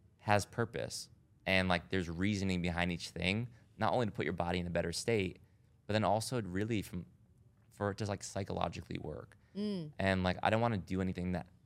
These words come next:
Speaker 1: ever exists. Like, I always tell my team, it's like, "We only innovate. I don't want you looking at any other company. I don't want you," like, we're creating a new path in this industry,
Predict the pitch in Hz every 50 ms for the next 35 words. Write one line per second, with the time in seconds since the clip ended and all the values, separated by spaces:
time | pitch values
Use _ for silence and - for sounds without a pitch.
0 | _ _ _ _ - 92 90 - 87 85 87 - - - 82 - - - - 85
1 | 85 - 80 95 98 98 95 - - 95 90 87 82 - - 104 98 90 80 -
2 | 82 82 - - - - - - 101 107 - - 95 101 101 98 69 87 92 85
3 | 76 80 67 58 - - - 90 98 95 95 90 85 85 - - - - - -
4 | 95 107 104 - 131 123 123 - 117 120 120 123 120 117 - 127 123 117 117 113
5 | 113 101 90 90 92 92 92 87 85 87 90 85 - - - - _ - - 98
6 | - - - _ _ _ _ - - 113 127 120 - - 120 120 113 104 101 98
7 | 95 92 - 90 87 90 92 - 95 95 90 - 87 87 87 87 90 - 120 127
8 | 135 143 151